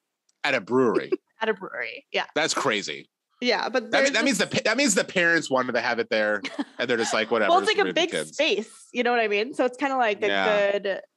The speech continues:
Speaker 2: um, yeah. So I don't know. I feel like, I feel like the thing that I'm most worried about giving up control would be like,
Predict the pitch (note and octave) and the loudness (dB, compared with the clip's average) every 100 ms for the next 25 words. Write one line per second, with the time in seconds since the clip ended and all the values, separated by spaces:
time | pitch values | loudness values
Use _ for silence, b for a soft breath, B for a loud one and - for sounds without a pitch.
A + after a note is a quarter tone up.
0 | _ - A3 G3 F#3 A#2+ A#2 G#2 G#3+ - | _ -6 -2 -2 -2 -8 -14 -14 -16 -14
1 | A3 G#3 - - B3+ B3+ F4 G#3+ F#3 A3+ | -4 -2 -2 0 2 4 2 0 0 -2
2 | - B3 C#4 C4 B3 A#3 - _ _ _ | -2 -2 0 2 0 -2 -12 _ _ _
3 | _ _ _ _ _ _ _ - B3 F4 | _ _ _ _ _ _ _ -6 -2 2
4 | G4 G4 D4+ C#4+ C4 A#3 A3 G#3+ G#3 G#3+ | 2 2 0 -2 0 0 0 -2 0 0
5 | G#3+ - - _ F#3+ G3 G3+ G3 F#3 F3+ | 0 -8 -20 _ -6 -2 0 2 0 -2
6 | F#3 F3+ - G3+ F#3 - F#3 F3+ F3 F3 | -2 -4 -4 -8 -10 -4 -2 0 -2 -2
7 | E3 - | -4 -4